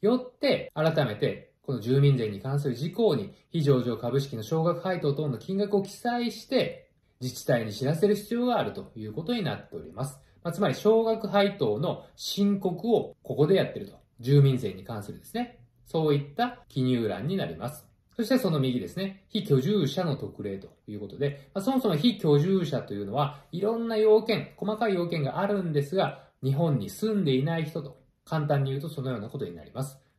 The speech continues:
そして、非居住者であった期間。まあ、例えば、一月から六月まで海外に住んでいたと。まあ、そういった方ですね。で、その間に発生した国内源泉所得。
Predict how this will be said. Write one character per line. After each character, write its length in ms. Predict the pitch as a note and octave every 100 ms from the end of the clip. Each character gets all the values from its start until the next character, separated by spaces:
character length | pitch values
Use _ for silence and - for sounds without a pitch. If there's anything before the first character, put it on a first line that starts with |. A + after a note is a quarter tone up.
| _ E3+
そ 40 |
し 40 | -
て、 360 | E3+ - - _
非 220 | B3 -
居 180 | D#3+ D3+
住 260 | G#3 A3+
者 200 | G3+ D#3+
で 80 | D#3
あ 80 | B2
っ 120 | -
た 120 | G2+
期 120 | -
間。 140 | - - _ -
ま 80 | E3
あ、 80 | G#3
例 80 | B3+
え 40 |
ば、 80 | D#3+
一 200 | B2+ D3+
月 280 | C#3+ C#3+ -
か 100 | A#2
ら 120 | G2
六 280 | G2 G2+ F3
月 240 | F#3+ F#3+
ま 100 | D#3+
で 320 | F3+ G3 - _
海 320 | - D3+ C3
外 180 | A2 A#2+
に 80 | D3
住 180 | C#3
ん 60 | A2
で 80 | F#2
い 80 | F2
た 80 |
と。 140 | G2 - _
ま 100 | A#2+
あ、 20 |
そ 140 | D3 C#3
う 40 |
い 60 | C3+
っ 20 |
た 100 | B2
方 160 | B2
で 120 | A2 -
す 100 | G3
ね。 220 | G#3+ - _
で、 80 | F3
そ 120 | D3+
の 200 | A3 B3+
間 180 | B3 A#3+
に 80 | A3+
発 320 | F#3+ F#3+ -
生 160 | G3+ F#3+
し 100 | -
た 280 | G3+ - - _
国 580 | - F#3+ G3 - - C#4
内 300 | B3+ G3 C#3+
源 240 | C3 C3+ C3
泉 260 | - B2+
所 120 | C3
得。 280 | C3+ - -